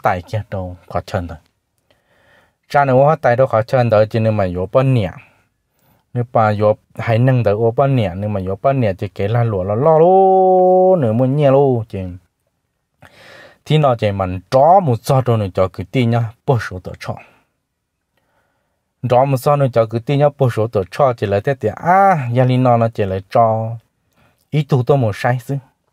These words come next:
Lấy cho ít tu tu tôi một sai xứ, bố một chân trở đi, họ nữa lúc xuân bên đó sẽ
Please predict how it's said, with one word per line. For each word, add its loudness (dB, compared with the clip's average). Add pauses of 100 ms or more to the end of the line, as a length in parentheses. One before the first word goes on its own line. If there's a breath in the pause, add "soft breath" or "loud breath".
(920)
Lấy 2
cho 4
ít 2
tu 0 (180)
tu 2
tôi 2
một 0
sai 0
xứ, -2 (460)
bố 2
một 2 (100)
chân 0
trở 2
đi, -2
họ -2
nữa -4
lúc -4
xuân 0
bên 0
đó 0
sẽ -2